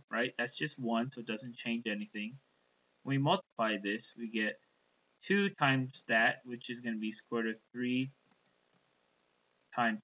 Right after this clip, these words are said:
two, with two in the denominator, all over this is gonna be multiplied by the one, so it's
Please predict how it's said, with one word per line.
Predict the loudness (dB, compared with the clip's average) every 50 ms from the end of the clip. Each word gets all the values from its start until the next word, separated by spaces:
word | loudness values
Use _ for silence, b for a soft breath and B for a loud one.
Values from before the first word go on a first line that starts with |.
| _ 0
two, | 2 4 4 4 4 2 0 -4 _ _ _ _ _ _ _ _ _ _ _
with | -8 -8 -8 -8 -4
two | 2 4 6 6
in | 6 4
the | 2 2
denominator, | 2 2 4 6 6 6 4 2 0 0 0 0 2 2 0 0 -2 -4 _ _ _ _ _ _ _ _ _ _ _ 0 2
all | 4 4 4 4
over | 4 6 8 8 8 8 8 8 8 8 6 4 0 -4 _ _ _ _ _ _ _ _ _ _ _ _ _ _ _ _ -2 -2
this | -2 0 0
is | -4 -2
gonna | 0 0 0 2
be | 0 0
multiplied | 0 0 0 -2 -2 _ 0 0 2 2
by | 2 0 -2
the | -2 -2
one, | 0 0 2 2 2 2 0 -4 -6
so | -6 -6
it's | -8 -8